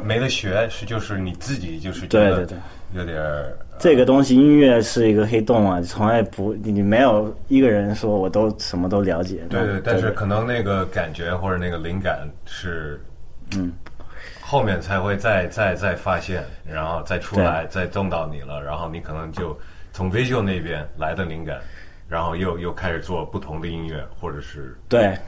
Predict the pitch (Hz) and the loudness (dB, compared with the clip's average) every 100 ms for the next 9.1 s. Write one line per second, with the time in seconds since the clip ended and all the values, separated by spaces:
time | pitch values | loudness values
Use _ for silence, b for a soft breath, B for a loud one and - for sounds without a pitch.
0 | - - - 147 156 151 156 - 160 127 | -12 -2 2 4 4 4 4 4 6 6
1 | 120 120 135 123 120 127 131 123 101 104 | 4 4 6 6 6 4 2 2 2 4
2 | 107 98 110 104 - 123 110 120 107 98 | 4 4 2 0 2 2 4 2 4 2
3 | 95 98 107 110 95 95 80 - 92 95 | 4 2 2 0 0 -2 -4 -8 -8 -8
4 | 90 85 87 82 - 85 - 95 - B | -8 -8 -8 -8 -8 -8 -6 -6 -8 B
5 | B B B - 87 85 87 85 - 82 | B B B -10 -4 -4 -4 -6 -4 -4
6 | 80 82 90 90 85 - b b - 147 | -2 -4 -2 -2 -2 -6 b b 2 6
7 | 151 135 123 117 135 151 131 113 110 120 | 6 6 4 4 6 6 6 4 2 2
8 | 101 104 92 85 95 98 101 95 - 95 | 2 2 0 0 0 0 -2 -4 -4 -6
9 | 92 | -6